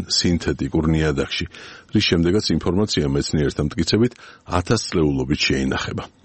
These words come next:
აღფრთოვანებას იწვევს უძველესი ასი ათასი წლის წინანდელი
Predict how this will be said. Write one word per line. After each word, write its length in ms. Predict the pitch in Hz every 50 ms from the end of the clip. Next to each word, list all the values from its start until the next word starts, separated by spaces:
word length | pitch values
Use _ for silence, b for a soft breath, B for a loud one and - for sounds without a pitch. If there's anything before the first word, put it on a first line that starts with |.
| _ _ - B B B B B B B B B B
აღფრთოვანებას 600 | 120 117 - - - 147 147 143 143 143 143 127 - -
იწვევს 220 | - - 82 - - 104
უძველესი 500 | 98 92 98 104 101 92 82 - - - 76
ასი 280 | 80 92 90 - - 110 98
ათასი 280 | 92 - 87 - - 85 -
წლის 200 | - 87 80 -
წინანდელი 440 | - 82 82 78 78 73 80 76 78